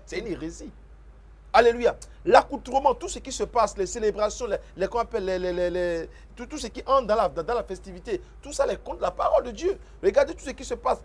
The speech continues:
les cadeaux qu'on offre aux enfants. Ces cadeaux, voyez, derrière les cadeaux, il, il, il, il, il y a, il y a, il y a l'occultisme, il, il y a, il y a, il y a le satanisme. Alléluia. Et ces cadeaux se font même pour initier les enfants dans le monde occulte. Vous voyez,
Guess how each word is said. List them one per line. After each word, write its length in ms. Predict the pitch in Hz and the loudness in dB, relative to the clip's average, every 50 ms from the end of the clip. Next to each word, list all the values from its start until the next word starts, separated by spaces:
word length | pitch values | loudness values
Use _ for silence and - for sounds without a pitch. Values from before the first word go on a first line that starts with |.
| - - - | -20 -10 -2
les 140 | 214 202 | -2 -2
cadeaux 260 | 202 - 254 247 233 269 | 0 0 -2 0 0 -2
qu'on 180 | - - 269 226 | -4 -4 -2 -2
offre 140 | 226 226 254 | -2 0 0
aux 120 | 240 175 | -2 0
enfants. 280 | 214 208 - - 220 - - - | -2 -4 -2 -4 -4 -4 -6 -14
Ces 200 | - - 277 269 | -6 -2 -2 -2
cadeaux, 380 | - - 240 220 190 247 247 240 240 - - | 2 4 4 4 4 4 -2 -2 -2 -8 -2
voyez, 280 | - 196 220 240 262 220 | 2 8 8 8 8 8
derrière 260 | 160 208 226 254 247 | 0 2 2 2 2
les 80 | 208 | 0
cadeaux, 400 | - - 214 214 180 240 240 233 233 - - | 2 2 2 2 4 2 0 0 -2 -8 -12
il, 80 | 196 214 | -8 -8
il, 280 | 247 - 247 226 233 233 | -8 -6 -8 -10 -8 -8
il, 160 | 247 233 233 - | -8 -8 -8 -8
il, 180 | 240 233 233 226 - | -10 -10 -10 -10 -10
il 80 | 220 | -2
y 80 | 233 254 | 2 2
a, 240 | 247 254 262 262 247 | 4 6 6 4 4
il 60 | 240 | 4
y 60 | 247 | 2
a, 60 | 240 233 | 2 4
il 40 | |
y 40 | 240 262 | 4 2
a 80 | 269 | 2
l'occultisme, 680 | 226 214 202 - - 202 - - 262 240 180 190 165 135 - - - - - - | 2 0 -4 -4 -6 -14 -12 -12 -12 -12 -10 -10 -12 -12 -12 -16 -20 -20 -14 -10
il, 140 | 208 233 240 | -10 -10 -8
il 80 | 247 240 | 2 4
y 60 | 247 | 4
a, 40 | 247 | 4
il 80 | 247 | 6
y 40 | 247 | 4
a, 40 | 247 | 2
il 60 | 240 | 4
y 60 | 240 254 | 6 4
a 180 | 254 269 269 | 6 6 4
le 60 | 240 | 2
satanisme. 720 | 196 - - 202 - - 208 233 277 311 247 170 170 160 143 - - - - - - | 0 -2 -4 -4 -2 -2 -2 -2 -2 -6 -6 -6 -10 -12 -12 -14 -18 -20 -20 -12 0
Alléluia. 400 | - 202 233 240 233 247 226 160 - - - - - | 0 0 0 0 0 0 0 0 -2 -8 -20 -20 -4
Et 80 | - 180 | -4 -2
ces 200 | 190 - 311 - | -2 -2 -4 0
cadeaux 260 | - 247 220 208 262 | 4 4 4 4 2
se 160 | 254 - 240 | -6 -6 -8
font 240 | 214 - 254 254 226 | -2 2 2 2 2
même 180 | 202 202 247 247 | 4 4 2 2
pour 200 | - 277 277 254 | 2 -6 -6 -4
initier 320 | 220 220 208 - - 247 | -4 -6 -8 -8 -8 -4
les 180 | 240 220 180 196 | -4 -4 -2 -2
enfants 380 | 196 196 - 233 240 185 - - - - - - - - - | -6 -4 -2 0 0 0 -2 -6 -18 -20 -20 -20 -20 -6 2
dans 120 | 202 254 | 2 2
le 80 | 254 220 | 2 4
monde 180 | 202 226 240 | 0 0 0
occulte. 320 | 220 208 - - 226 180 - | 0 -2 -4 -6 -12 -12 -12
Vous 240 | - - - - | -16 -18 -18 -4
voyez, 260 | 165 214 226 233 240 | 0 2 2 2 2